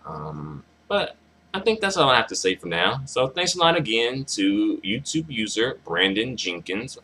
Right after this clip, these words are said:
for the request. And also, feel free to comment. Feel free to subscribe. Feel free to give me a thumbs up.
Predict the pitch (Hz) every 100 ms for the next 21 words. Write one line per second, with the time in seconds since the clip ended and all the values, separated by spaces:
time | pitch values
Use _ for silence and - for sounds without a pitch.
0 | - 95 101 - - _ _ - 180 214
1 | - - - - - _ _ _ _ _
2 | _ _ _ - 175 180 170 - 165 185
3 | - 110 151 151 156 165 170 170 196 170
4 | 82 - _ _ - 82 90 95 104 -
5 | - 165 170 185 220 - 98 95 107 117
6 | 117 127 - - 139 143 156 -